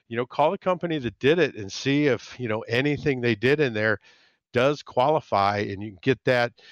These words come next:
amount of what that portion costs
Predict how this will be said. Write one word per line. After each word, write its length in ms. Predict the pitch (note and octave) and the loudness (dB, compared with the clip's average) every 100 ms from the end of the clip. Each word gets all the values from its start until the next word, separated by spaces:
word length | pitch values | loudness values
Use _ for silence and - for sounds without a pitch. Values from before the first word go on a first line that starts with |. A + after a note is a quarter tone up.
| - _ | -20 _
amount 560 | G#2 G2 G2 B2+ C#3 A#2+ - | -6 -4 -2 2 2 0 -6
of 160 | F#2+ | -16
what 260 | F#2 A2+ A2+ | -6 -4 0
that 200 | B2 A#2 | 0 -2
portion 380 | - C3 A#2 G#2+ | -4 -8 -6 -8
costs 720 | - B2+ C#3 B2 A2 - - | -6 0 2 4 0 -4 -14